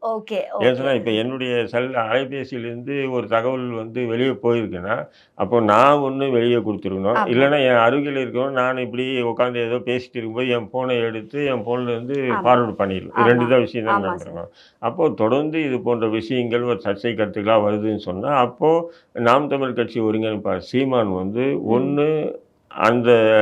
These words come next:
Speaker 2: அலைபேசி விஷயத்துல வந்து தெளிவா இருக்கணும், வேற யார்கிட்டயும் கொடுக்காம. அஹ், அது ஏன்னா ஒரு கட்சியினும் போது இது போன்ற பேச்சுக்கள்லாம் சர்வசாதாரணம்.
Speaker 1: ஓகே சார்.
Speaker 2: இதெல்லாம் வந்து இப்போ காளியம்மாளை பத்தி இப்படி பேசுறா, அப்படி பேசுறா, இல்ல அவரை பத்தி இப்படி பேசுறா, இப்படி பேசுறா, அதெல்லாம் பேச்சு இல்ல.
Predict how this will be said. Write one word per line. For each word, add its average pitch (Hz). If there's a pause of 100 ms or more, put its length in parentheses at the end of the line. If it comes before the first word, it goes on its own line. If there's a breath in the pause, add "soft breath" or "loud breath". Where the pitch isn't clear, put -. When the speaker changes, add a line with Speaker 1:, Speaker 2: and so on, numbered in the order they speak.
(140)
Speaker 2:
அலைபேசி 131
விஷயத்துல 104
வந்து 123
தெளிவா 147
இருக்கணும், 110
வேற 95
யார்கிட்டயும் 98
கொடுக்காம. 98 (600 loud breath)
அஹ், 120
அது 113 (260)
ஏன்னா 110
ஒரு 90
கட்சியினும் 120
போது 123 (220)
இது 127
போன்ற 127
பேச்சுக்கள்லாம் 127
சர்வசாதாரணம். 123
Speaker 1:
ஓகே 233
சார். 98
Speaker 2:
இதெல்லாம் 113
வந்து 120
இப்போ 110 (440 loud breath)
காளியம்மாளை 110
பத்தி 110
இப்படி 101
பேசுறா, 107
அப்படி 101
பேசுறா, 104
இல்ல 107
அவரை 104
பத்தி 101
இப்படி 101
பேசுறா, 101
இப்படி 104
பேசுறா, 101
அதெல்லாம் 107
பேச்சு 123
இல்ல. 95